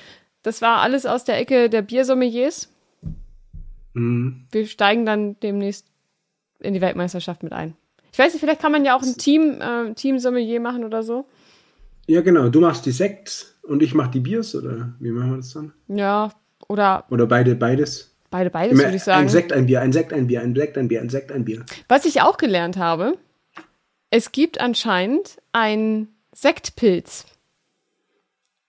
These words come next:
Speaker 1: Das ist ein, ein, äh, das, was es, äh, heißt, heißt, es ist halt wirklich ein Sekt mit einem Pilz gemischt.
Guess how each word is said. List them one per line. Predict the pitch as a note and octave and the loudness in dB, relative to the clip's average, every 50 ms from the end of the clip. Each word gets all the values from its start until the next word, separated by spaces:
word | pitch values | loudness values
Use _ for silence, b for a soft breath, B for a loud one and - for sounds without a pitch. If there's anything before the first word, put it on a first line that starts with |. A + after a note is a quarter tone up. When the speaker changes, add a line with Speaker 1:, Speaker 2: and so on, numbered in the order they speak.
| _ | _
Speaker 1:
Das | - A#3 G#3 | -8 -6 -6
ist | A#3+ A#3 - - - | -6 -6 -6 -4 -2
ein, | G#3+ G#3+ A3 A3 G#3+ - - _ | 0 0 0 0 -2 -4 -4 _
ein, | A3 A3 G3+ - - _ | -2 -2 -2 -4 -6 _
äh, | - G3 F#3+ | -6 -6 -2
das, | - A3 G#3+ - - | -2 -2 -2 -2 -2
was | A3 A3 G3 | -4 -4 -4
es, | G#3+ G#3+ - | -4 -6 -2
äh, | - C4+ C4 A3+ | 0 2 2 2
heißt, | A3+ B3 B3 G#3 - - - | 2 -2 -2 -2 -4 -8 -6
heißt, | C4 B3 G#3 F#3 - | -4 -4 -4 -4 -4
es | F#3+ G3 | -8 -6
ist | - | -4
halt | A3+ G#3 G3 | -4 -4 -2
wirklich | F#3+ G#3+ A3 A3+ - - | -2 -4 -4 -6 -6 -6
ein | A3 F#3+ | -6 -2
Sekt | F3 F#3+ A3 D4 - - - - | 0 0 0 0 -2 -10 -8 -6
mit | A#3+ - - | -6 -4 -2
einem | A#3+ A#3+ | -4 -4
Pilz | - - C#4+ C#4 A#3+ - - | -2 0 -2 -2 -2 -4 -6
gemischt. | - G3+ F#3+ F#3 F3 F#3 - - - | -6 -4 -4 -4 -4 -6 -8 -12 -18